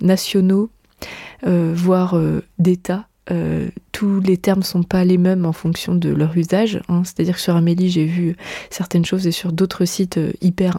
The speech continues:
importants et reconnus, euh, j'ai vu d'autres choses. Donc, euh, je me dis que pour les personnes qui sont bombardées dans une des cases, c'est franchement compliqué de s'y retrouver,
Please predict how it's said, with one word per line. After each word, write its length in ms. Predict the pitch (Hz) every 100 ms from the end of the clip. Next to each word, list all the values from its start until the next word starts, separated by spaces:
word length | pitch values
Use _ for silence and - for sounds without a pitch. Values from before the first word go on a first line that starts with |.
| -
importants 640 | 180 175 - - 190 185
et 240 | 165 151 160
reconnus, 580 | 196 180 180 185 190
euh, 160 | 160 165
j'ai 140 | 170
vu 100 | 160
d'autres 300 | 160 - -
choses. 220 | 180 202 190
Donc, 200 | 175 170
euh, 60 | - - - - - - - _ -
je 320 | 185 - 196
me 240 | 180 185
dis 220 | 170 190
que 140 | - 190
pour 220 | 180 180
les 120 | 170
personnes 400 | 170 180 180 202
qui 120 | 196 185
sont 180 | -
bombardées 920 | 170 170 208 196 185 196 185 185 185 - -
dans 380 | 170 170 165 -
une 200 | 190 185
des 140 | 170 165
cases, 460 | - 190 214 196 - -
c'est 440 | - - 185 175
franchement 800 | 175 - 190 - 190 196 190 180
compliqué 500 | 180 214 196 180 180
de 120 | 180
s'y 160 | 170 -
retrouver, 560 | - - 190 185 226